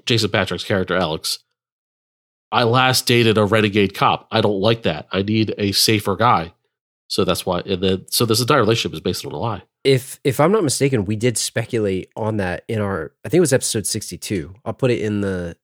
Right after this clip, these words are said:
Speaker 2: show
Speaker 1: Sixty-two.
Speaker 2: notes. Sixty-two. If you know, you know. But I believe that we did say that that was not gonna last, and it clearly didn't.
Speaker 1: It did not.
Speaker 2: It
Speaker 1: Did
Speaker 2: did
Speaker 1: not.
Speaker 2: not.
Speaker 1: And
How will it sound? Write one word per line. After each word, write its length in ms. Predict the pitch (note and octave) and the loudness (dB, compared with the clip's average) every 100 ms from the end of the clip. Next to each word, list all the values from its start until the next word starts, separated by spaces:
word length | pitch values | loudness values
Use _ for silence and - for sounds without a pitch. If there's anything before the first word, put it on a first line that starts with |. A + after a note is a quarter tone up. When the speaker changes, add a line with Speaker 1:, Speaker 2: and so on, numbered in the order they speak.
| _ _ - | _ _ -6
Speaker 2:
show 180 | - A2 | -2 2
Speaker 1:
Sixty-two. 180 | G#2+ | 2
Speaker 2:
notes. 280 | A2 - - - _ _ | 2 -2 -6 -10 _ _
Sixty-two. 540 | - G#2+ B2 - A2 A#2+ | -8 -6 -6 -2 -2 -2
If 60 | - _ _ _ - | -8 _ _ _ -4
you 80 | |
know, 120 | G#2+ G#2+ | 0 2
you 100 | B2+ | 2
know. 260 | G#2 A#2+ - - _ _ - | 2 0 -6 -20 _ _ 2
But 200 | C3+ B2+ | 4 4
I 580 | B2+ B2+ C3 C3 B2+ B2+ - _ _ _ _ | 4 4 6 6 4 0 -8 _ _ _ _
believe 400 | C3 A#2+ F3 B3+ | 0 2 2 4
that 100 | E3+ | 4
we 120 | A#2+ G#2 | 4 2
did 240 | B2+ D3 | 2 2
say 220 | - G#2+ | 0 0
that 160 | F#2 F2+ | -2 -2
that 120 | G#2 | -4
was 160 | G2 A2 | -2 -4
not 200 | G#2 - | -6 -6
gonna 180 | E2+ E2+ | -8 -6
last, 480 | G#2+ F#2+ - - | -6 -6 -8 -12
and 140 | - A2+ | -6 -6
it 60 | |
clearly 320 | B2 G3+ D3+ F#2+ | 0 4 4 4
didn't. 400 | D3+ F#2+ C#2+ - _ _ | 0 -2 -4 -14 _ _
Speaker 1:
It 80 | - | -4
did 160 | A2 E2+ | -2 0
not. 280 | F#2 G#2+ _ _ | -4 -6 _ _
Speaker 2:
It 60 | A#2 | -8
Speaker 1:
Did 80 | G#2 | -4
Speaker 2:
did 80 | C3 | 0
Speaker 1:
not. 220 | A2 B2 | 0 0
Speaker 2:
not. 120 | - - _ _ _ - | -4 -14 _ _ _ -2
Speaker 1:
And 220 | C3 A#2+ | -2 -2